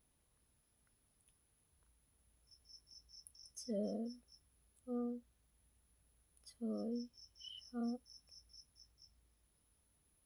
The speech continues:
সাত। এখন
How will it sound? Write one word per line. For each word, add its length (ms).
সাত। 380
এখন 300